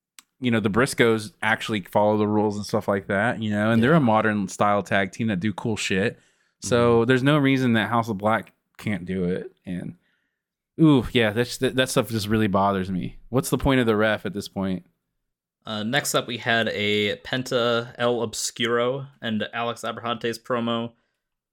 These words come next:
Speaker 3: Uh, they just kinda, like, you know, they thank the House of Black for making them, uh, change for the better. They're all spooky now. They live in darkness. Uh, I, I personally like Alex Abrahantes', like, kind of, like, corny horror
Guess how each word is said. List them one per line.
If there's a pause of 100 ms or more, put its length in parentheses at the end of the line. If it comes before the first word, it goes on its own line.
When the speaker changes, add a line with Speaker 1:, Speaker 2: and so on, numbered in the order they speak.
Speaker 3:
Uh,
they
just
kinda,
like,
you
know,
they
thank
the
House
of
Black
for (420)
making
them,
uh, (120)
change
for
the
better. (800)
They're
all
spooky
now.
They
live
in
darkness. (480)
Uh,
I,
I
personally
like
Alex
Abrahantes',
like,
kind
of,
like, (120)
corny (200)
horror